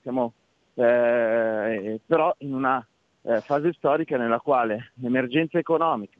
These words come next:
legata alla, eh, crisi bellica russo-ucraina e, eh, altre si stanno, eh, susseguendo. Dall'altra parte chiaramente,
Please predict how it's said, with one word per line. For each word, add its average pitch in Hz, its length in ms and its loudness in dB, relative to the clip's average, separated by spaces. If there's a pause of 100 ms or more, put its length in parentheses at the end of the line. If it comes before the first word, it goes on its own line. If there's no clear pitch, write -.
legata 101 420 -2
alla, 113 260 2 (360)
eh, 110 220 0
crisi 131 440 0
bellica 127 640 2 (260)
russo-ucraina 139 800 0 (380)
e, 170 320 2
eh, 107 520 -2 (340)
altre 151 600 0 (260)
si 196 100 -10
stanno, 147 400 0 (320)
eh, 143 160 2
susseguendo. 120 800 -2 (260)
Dall'altra 107 480 2
parte 165 440 -2
chiaramente, 143 680 0